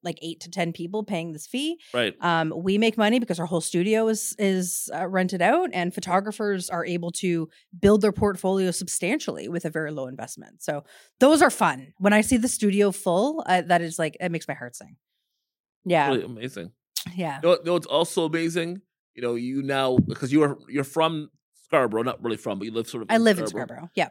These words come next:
Speaker 2: And, oh, I'm going to food, obviously, 'cause I,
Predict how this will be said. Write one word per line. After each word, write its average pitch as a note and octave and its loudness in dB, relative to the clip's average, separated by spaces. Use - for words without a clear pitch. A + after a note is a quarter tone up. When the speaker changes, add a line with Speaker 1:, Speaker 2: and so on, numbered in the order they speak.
Speaker 2:
And, A#2+ 0
oh, C3 4
I'm C3 4
going C#3+ 6
to A#2 0
food, A#2 -2
obviously, F#2 -8
'cause G2 -14
I, F2+ -6